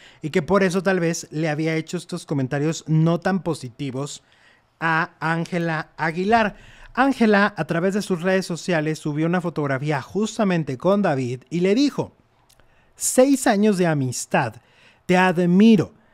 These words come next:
sentí un gran honor al poder trabajar contigo, eres un gran hombre y un gran artista,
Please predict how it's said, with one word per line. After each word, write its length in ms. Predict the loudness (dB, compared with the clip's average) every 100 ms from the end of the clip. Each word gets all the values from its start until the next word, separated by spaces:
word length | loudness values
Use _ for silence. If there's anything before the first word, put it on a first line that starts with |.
| _ _
sentí 400 | 0 0 2 2
un 100 | 4
gran 340 | 4 4 6
honor 500 | 6 6 6 4 2 -2
al 160 | -4
poder 260 | 0 -2 0
trabajar 500 | -2 -2 -2 -4 -2
contigo, 680 | -2 -4 2 2 2 -2 -14 _ _ -14 -4
eres 240 | 0 4
un 120 | 4
gran 320 | 4 2 4
hombre 440 | 4 4 2 0 0
y 100 | 0
un 60 |
gran 200 | 0 0
artista, 720 | 0 -2 -2 -2 -2 -8 -12